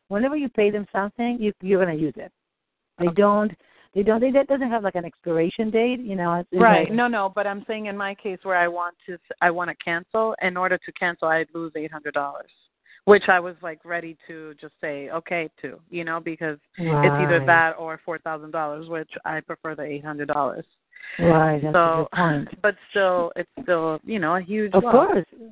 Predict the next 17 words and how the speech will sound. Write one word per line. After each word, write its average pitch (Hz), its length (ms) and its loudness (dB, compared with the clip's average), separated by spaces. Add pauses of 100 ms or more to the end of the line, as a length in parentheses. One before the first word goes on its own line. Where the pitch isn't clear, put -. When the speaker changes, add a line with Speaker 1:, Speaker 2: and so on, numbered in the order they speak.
(120)
Speaker 1:
It's 190 160 -4
a 294 40 0
Speaker 2:
Yeah. 240 180 2
Speaker 1:
big, 214 360 4
big, 202 260 -2 (180)
you 175 160 -8
know, 180 140 -4
yeah, 185 380 -4
it's - 140 -10
a 165 40 -8 (100)
huge, 185 280 0
Speaker 2:
Mm-hmm. 175 340 -2
Speaker 1:
you 160 60 0
know, 156 120 2
amount 165 520 0
of 156 80 -2
money. 185 380 2